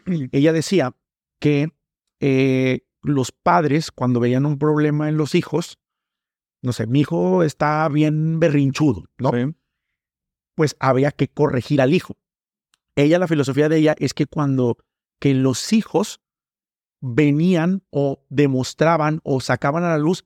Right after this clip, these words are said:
Speaker 1: las heridas más profundas de los padres.
Speaker 2: Ok.
Speaker 1: Y eran una forma de que el padre podía trascender su trabajo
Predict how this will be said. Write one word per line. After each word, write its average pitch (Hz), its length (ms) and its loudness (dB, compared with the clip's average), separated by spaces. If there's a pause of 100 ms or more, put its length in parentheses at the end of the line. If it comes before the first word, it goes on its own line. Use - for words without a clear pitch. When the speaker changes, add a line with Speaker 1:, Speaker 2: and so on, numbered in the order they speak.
Speaker 1:
las 147 340 0
heridas 143 320 2
más 151 180 -2
profundas 139 460 -2
de 131 80 0
los 113 140 -6
padres. 113 460 -4 (500)
Speaker 2:
Ok. 104 220 -6
Speaker 1:
Y 131 180 2
eran 160 240 2
una 165 360 0
forma 165 840 -2 (400)
de 127 220 0
que - 120 -2
el 135 140 0
padre 190 600 -2
podía 143 360 0
trascender 139 840 -2
su - 260 -2
trabajo 127 680 -2